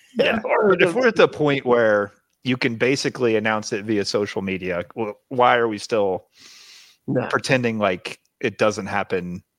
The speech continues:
Speaker 1: if he, like, is at a press conference, is all I'm
Speaker 2: No,
Speaker 1: saying.
Speaker 2: it, it, it's, and why do we give a shit anyway in the age
Speaker 1: Yes.
Speaker 2: of N I L? I mean, it's just like, it all doesn't mean anything any, <laughs> anymore anyway. So why are we sticking to these Byzantine rules?
Speaker 1: Yes. And anyone who's following recruiting close enough to care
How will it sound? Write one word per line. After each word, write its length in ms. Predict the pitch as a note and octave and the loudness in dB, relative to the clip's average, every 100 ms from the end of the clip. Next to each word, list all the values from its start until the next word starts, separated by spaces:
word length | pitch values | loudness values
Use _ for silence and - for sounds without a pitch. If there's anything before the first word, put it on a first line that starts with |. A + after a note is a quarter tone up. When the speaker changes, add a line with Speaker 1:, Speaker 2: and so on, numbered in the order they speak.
| _ _ _ - | _ _ _ -6
Speaker 1:
if 140 | A2 | -4
he, 240 | G#2+ G#2 F#2+ | -2 -4 -2
like, 260 | G2+ F#2 | -2 -2
is 140 | G2 G2 | -2 -2
at 80 | F2 | -2
a 40 | |
press 220 | - - | -6 -10
conference, 540 | - - - - - - | -16 -14 -14 -10 -10 -6
is 120 | A2 | 0
all 200 | G#2+ F#2+ | 2 2
I'm 140 | F2+ B2 | 2 0
Speaker 2:
No, 80 | - - | -2 -4
Speaker 1:
saying. 120 | - | -2
Speaker 2:
it, 180 | D3+ - - - - | -2 -2 -16 -10 -4
it, 140 | F#3 G#3 | -2 0
it's, 200 | G3+ - | -2 -2
and 240 | G#3 G3+ | -2 0
why 180 | G3 A#3 | 0 0
do 120 | A#3 | 0
we 100 | G#3 | -2
give 240 | E3 D3 | 0 0
a 60 | C#3 | 0
shit 260 | - A#2+ - | -2 -2 -2
anyway 460 | G2+ G#2+ G2+ G2+ G2 | -2 -2 -2 -2 -4
in 140 | B2 A#2+ | -4 -4
the 120 | - C3 | -2 0
age 220 | C3+ B2+ | 0 -2
Speaker 1:
Yes. 140 | G#2+ | -4
Speaker 2:
of 60 | - A#2 | -4 -4
N 60 | G#2+ | -2
I 200 | G#2+ F2+ | -2 -4
L? 340 | F#2+ - - _ _ - | -6 -10 -14 _ _ -4
I 80 | A2+ | -2
mean, 160 | A#2 | 0
it's 180 | A#2+ B2 | -2 -2
just 220 | C3+ - | -4 0
like, 240 | C#3+ C3 - | 0 0 -2
it 280 | G#2+ C#3 D3 | -4 2 2
all 420 | D3+ D#3 C#3+ C#3 | 4 2 2 0
doesn't 340 | B2+ B2+ C3 | 0 0 2
mean 220 | B2 A#2+ | 0 0
anything 460 | G#2+ A#2 A#2+ F#2 F#2+ | -2 -2 -2 -4 -2
any, 240 | D3 G#2 F#2 _ _ | -2 -4 -8 _ _
<laughs> 240 | _ - B2 | _ -2 2
anymore 540 | B2+ C3 - - C#3 | 2 2 2 2 2
anyway. 460 | C#3+ C3+ A#2+ A2 A2 | 2 2 0 -2 0
So 240 | C#3 B2+ | 0 0
why 240 | D3+ F3 G#3+ | 2 2 4
are 80 | G3+ | 2
we 140 | G3 | 2
sticking 400 | G#3 F3+ F#3+ E3+ | 2 0 0 0
to 120 | D3 | 2
these 200 | C#3+ C3+ | 2 0
Byzantine 600 | E3 C3 B2 G#2+ A#2+ G#2+ | -2 -4 -4 -2 -2 -4
rules? 380 | G2 G2+ G#2 - | -6 -8 -8 -10
Speaker 1:
Yes. 300 | - - - | -12 -10 -6
And 140 | C3+ B2+ | -4 0
anyone 440 | D3 E3 D#3+ D3+ | 2 4 2 2
who's 200 | C3+ B2+ | 0 0
following 400 | - B2+ B2 A#2+ | 4 6 6 2
recruiting 420 | A2+ - A#2 A2 | -4 -2 -2 -2
close 300 | - G#2 - | -2 -2 -2
enough 260 | G#2 G2+ - | -4 -4 -6
to 80 | - | -6
care 520 | - A#2+ G2 F#2+ | 0 2 2 0